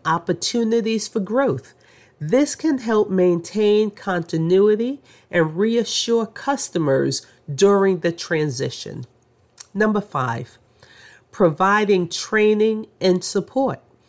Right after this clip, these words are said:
Ensure current employees receive appropriate training and support during the transition.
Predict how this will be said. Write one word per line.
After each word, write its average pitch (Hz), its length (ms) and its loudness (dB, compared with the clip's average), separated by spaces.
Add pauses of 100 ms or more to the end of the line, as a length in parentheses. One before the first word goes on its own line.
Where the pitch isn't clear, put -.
(380)
Ensure 294 760 0
current 254 680 -2 (240)
employees 202 1000 0 (300)
receive 233 640 0
appropriate 254 960 -2
training 165 640 -2
and 254 220 2
support 226 720 -2
during 311 460 2
the 160 80 0
transition. 139 960 -4